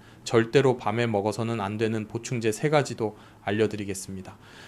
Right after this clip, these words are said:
구독을 하지 않으셨다면 지금 눌러주시고 본격적으로 시작하겠습니다. 첫 번째는 비타민 디삼 보충제입니다. 잠자리에 들기 전에 비타민 디 삼를 섭취하면 밤사이 몸에서 놀라운 변화가 일어납니다.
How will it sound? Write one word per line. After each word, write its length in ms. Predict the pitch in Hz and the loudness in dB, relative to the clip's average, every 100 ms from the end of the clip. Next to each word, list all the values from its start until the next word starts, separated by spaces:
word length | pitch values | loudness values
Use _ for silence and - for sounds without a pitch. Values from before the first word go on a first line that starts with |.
| - _ - | -20 _ -10
구독을 380 | - 127 131 127 | 0 2 4 4
하지 160 | 143 | 2
않으셨다면 600 | 120 107 113 - 107 131 120 | 2 0 -4 -6 -4 -4 -4
지금 260 | 110 104 | -6 -6
눌러주시고 680 | 98 107 104 104 - 131 156 - - - | -2 0 0 -4 -2 -2 -2 -10 -20 -10
본격적으로 540 | 120 117 123 120 107 107 | -6 -2 -2 -2 -2 -4
시작하겠습니다. 800 | - 131 123 107 - 92 95 - - - _ - | -4 -6 -4 -6 -6 -10 -10 -14 -20 -20 _ -4
첫 160 | - 175 | 0 4
번째는 500 | 180 156 139 143 - - - - - | 4 4 2 0 -6 -20 -20 -20 -6
비타민 440 | 131 147 143 139 | -2 2 2 2
디삼 380 | 131 127 135 123 - - | 0 0 -2 -4 -12 -6
보충제입니다. 720 | 120 - 123 110 95 95 - - _ _ - | -4 -2 0 0 -2 -8 -14 -20 _ _ -6
잠자리에 460 | - 127 151 139 | 0 6 8 8
들기 240 | - 110 113 | 6 2 -2
전에 340 | 104 131 113 - - - | -2 -4 -6 -12 -20 -10
비타민 380 | - - 147 135 | -4 2 2 2
디 120 | 123 | 0
삼를 300 | 123 139 139 | -2 0 2
섭취하면 680 | 123 127 - 110 117 123 107 - - - | 0 -4 -6 -4 -4 -4 -8 -16 -20 -4
밤사이 440 | - 131 135 160 | 0 2 4 4
몸에서 420 | 139 117 131 135 110 | 4 4 2 2 2
놀라운 400 | 110 139 147 127 | 6 8 8 4
변화가 320 | 110 110 107 | 0 0 0
일어납니다. 580 | 101 101 95 92 92 | -2 -4 -6 -8 -10